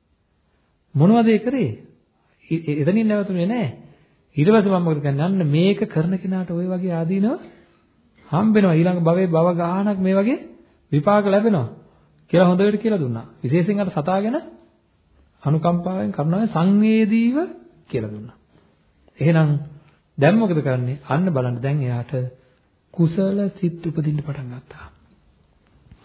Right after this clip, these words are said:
වෙනදා පත්තෑ එනකොට මරපු කෙනාට දැන් මොකද වෙන්නේ? දැන් ආයතරයක් පත්තෑයක් දකින්නකොටම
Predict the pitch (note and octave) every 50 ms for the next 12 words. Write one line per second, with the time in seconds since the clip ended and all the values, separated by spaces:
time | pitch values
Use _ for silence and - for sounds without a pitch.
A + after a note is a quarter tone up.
0 | - - - _ _ _ _ _ _ - D#3+ E3 F#3+ G#3 G#3+ A3 G#3+ - - D3+
1 | D#3 D3+ - G3+ G3 F#3+ F#3 F3+ F3 E3 D#3 D3+ C#3+ C3 B2+ C#3 E3+ F3 F3+ E3
2 | D#3+ D3 C#3 C3 B2+ B2+ - D3 C#3+ C#3 C#3 C3+ C3 - - _ _ _ - -
3 | D3 D#3 E3+ E3+ D#3+ D#3+ D3 D3+ C#3+ C#3 D3 E3+ F#3+ F#3+ F#3+ F3+ F#3+ F3+ - F#3+
4 | F3 F3 E3+ - E3 D3+ D#3 - D#3 D3+ D3 C#3+ C#3 C#3+ C3+ - E3+ E3 D#3 E3
5 | E3+ G3+